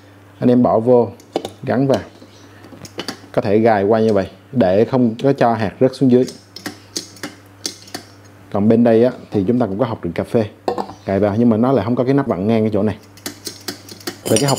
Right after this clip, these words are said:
đựng bột cà phê khi xay ra thì của cái Hybrew lẫn Akira Koki thì kích thước y chang nhau, giống nhau y chang luôn. Có điều cái Akira Koki á, anh em có thêm một rây bột mịn. Cái Hybrew thì không có cái rây bột mịn.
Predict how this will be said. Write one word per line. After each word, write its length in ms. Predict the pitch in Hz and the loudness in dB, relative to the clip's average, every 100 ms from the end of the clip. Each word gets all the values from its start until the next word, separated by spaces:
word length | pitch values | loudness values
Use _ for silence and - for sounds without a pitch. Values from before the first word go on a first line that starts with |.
| 113 | 0
đựng 260 | 104 110 | 0 2
bột 100 | 113 | 0
cà 80 | 110 | 0
phê 160 | 104 131 | 0 0
khi 100 | 120 | 0
xay 160 | - | -2
ra 220 | 117 120 110 | 0 0 -2
thì 140 | - 92 - - | -4 -6 -6 -12
của 160 | - 90 | -4 -2
cái 200 | 127 127 | 0 0
Hybrew 240 | 127 120 | 2 2
lẫn 180 | 107 92 | 2 -2
Akira 260 | 113 104 117 | -6 -6 -6
Koki 180 | 110 | -4
thì 220 | - 101 90 | -2 0 0
kích 160 | - | -4
thước 240 | - 139 139 - - - - - | 0 0 0 -20 -20 -20 -12 -4
y 80 | |
chang 200 | - 120 | -2 0
nhau, 160 | 117 110 - - - - - - - - - - - | 0 -2 -8 -20 -20 -20 -20 -20 -12 -10 -10 -20 -8
giống 140 | 139 139 | -4 0
nhau 100 | 123 | 0
y 120 | 117 | 0
chang 260 | 104 104 107 | 0 -2 -2
luôn. 100 | 98 - - - | -4 -8 -20 -8
Có 60 | - | 2
điều 200 | 123 101 | 4 4
cái 260 | 101 143 151 | 4 2 2
Akira 300 | 139 - 135 | -2 -2 0
Koki 400 | 139 - 135 131 | -2 2 4 4
á, 60 | - - - - - - 127 | 0 -8 -20 -20 -20 -14 -2
anh 120 | 117 | 0
em 120 | 113 | 2
có 100 | 131 | 0
thêm 320 | 127 117 107 | -2 0 0
một 160 | 95 87 - - - | 0 -4 -8 -14 0
rây 120 | 110 | 2
bột 180 | 104 92 | 2 0
mịn. 200 | 92 87 - - - - - - - - - - - - - - - - - | -4 -6 -12 -20 -20 -20 -20 -20 -20 -20 -18 -16 -16 -20 -20 -20 -20 -20 -6
Cái 220 | 127 131 | -2 0
Hybrew 180 | 113 117 | 2 0
thì 60 | 104 | 0
không 120 | 113 | 0
có 180 | 113 127 | 0 0
cái 100 | 135 | 2
rây 100 | 117 | 0
bột 140 | 90 | 0
mịn. 160 | 92 | -2